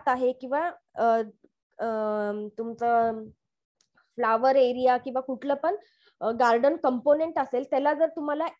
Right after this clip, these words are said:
edging द्यायची असेल किंवा त्याला तुम्हाला border द्यायची असेल, तेव्हा तुम्ही, तेव्हा त्याची height कमी असली पाहिजे असते आणि they should be having uniform structure, uniform flowering growth वगैरे. तर that, in that case you can use again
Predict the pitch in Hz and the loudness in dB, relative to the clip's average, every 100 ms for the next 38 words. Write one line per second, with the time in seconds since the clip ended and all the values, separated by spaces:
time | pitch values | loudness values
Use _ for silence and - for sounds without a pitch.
0 | - 247 226 269 349 339 294 285 294 254 | -2 -2 0 -2 -2 2 0 0 -2 -2
1 | 247 208 - 233 254 254 262 262 262 254 | -2 -8 -4 -2 0 2 0 -2 -2 0
2 | 254 226 220 226 285 277 254 254 254 233 | 2 2 2 4 0 4 0 0 -8 -6
3 | 196 - _ _ _ 240 226 226 294 311 | -8 -10 _ _ _ 2 2 4 2 2
4 | 277 269 427 - _ _ - - - 254 | -4 -2 -4 -6 _ _ -20 -18 0 2
5 | 269 302 302 262 330 349 302 381 415 - | 2 2 2 2 -2 2 2 2 0 0
6 | 302 339 339 320 269 277 240 208 233 214 | 0 2 0 -2 -8 -2 -2 -2 -4 -6
7 | 208 - 392 - _ _ - 240 311 302 | -8 -10 -10 -10 _ _ -8 -4 -4 2
8 | 285 294 320 277 339 381 277 302 285 277 | 0 2 -4 0 0 2 2 0 -2 0
9 | 294 294 320 311 320 285 262 - 277 277 | -2 0 0 0 0 -2 -2 0 0 0
10 | 254 _ 226 247 262 277 311 311 294 240 | -4 _ -6 -2 -2 0 -2 0 0 2
11 | 254 277 277 240 247 254 - _ _ _ | 2 -2 -6 0 2 2 -2 _ _ _
12 | 220 220 214 180 - 262 254 233 262 - | -10 -6 -6 -8 -4 -2 2 4 2 -2
13 | _ 262 285 262 320 - 294 302 269 262 | _ -4 0 2 2 -2 -8 -6 -8 -2
14 | 277 277 285 359 - 220 269 | -2 0 -4 -4 -6 0 0